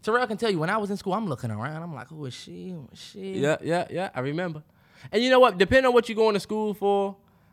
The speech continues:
Speaker 2: I would think that a lot of people that listen to this podcast are on the creative side, but there's a lot of people that's going to things like medicine or whatever. If you're trying to be a doctor or whatever, you're trying to do something like that,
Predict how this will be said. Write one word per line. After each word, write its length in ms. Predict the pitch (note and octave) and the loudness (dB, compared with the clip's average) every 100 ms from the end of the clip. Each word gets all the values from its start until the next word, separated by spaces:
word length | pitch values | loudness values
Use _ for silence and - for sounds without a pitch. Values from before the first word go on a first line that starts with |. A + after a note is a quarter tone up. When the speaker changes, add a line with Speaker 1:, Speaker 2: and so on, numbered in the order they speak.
| _ _ | _ _
Speaker 2:
I 60 | E3 | 4
would 160 | E3 F#3+ | 6 4
think 140 | G3+ | 4
that 100 | E3+ | 4
a 40 | |
lot 140 | E3 F#3 | 6 4
of 60 | |
people 180 | F#3+ F3 | 2 0
that 80 | D#3+ | 0
listen 160 | E3 D#3+ | -2 -4
to 60 | |
this 120 | C#3+ | -6
podcast 480 | - D#3+ D#3 D#3+ D3 | 0 2 2 0 0
are 40 | C3 | -2
on 80 | |
the 40 | B2+ | -2
creative 380 | C#3 C3 D3 C3+ | -2 -2 -2 0
side, 260 | D#3 C#3+ | 0 2
but 60 | B2 | 0
there's 120 | C3 | 0
a 40 | |
lot 120 | B2 C3+ | 0 0
of 60 | |
people 140 | E3+ C3 | -2 -4
that's 160 | A#2+ | -2
going 180 | C#3 C3+ | -2 -2
to 60 | B2 | -2
things 240 | C3+ B2 | -4 -2
like 160 | G2+ G#2 | -4 0
medicine 720 | C3 C3+ B2+ D3+ C#3 C3 B2 | 0 0 -2 -2 0 0 -2
or 80 | |
whatever. 400 | G#2+ A2+ B2 A#2+ | -2 0 0 -2
If 80 | G#2 | -4
you're 60 | C#3 | -4
trying 180 | C#3+ B2+ | -2 0
to 40 | |
be 80 | A#2 | -2
a 60 | G2 | 0
doctor 640 | A#2+ B2 B2 C3 C3 B2+ | 2 2 0 -2 0 0
or 200 | A2 G2+ | 0 -2
whatever, 300 | G2 A2 A#2+ A2+ | -2 -2 -2 -2
you're 80 | |
trying 240 | A#2 A#2+ G#2+ | -4 -4 -4
to 40 | |
do 80 | A2 | -6
something 180 | A#2 A#2+ | -6 -4
like 140 | A2+ | -4
that, 320 | B2 C3+ C3 | 0 0 -2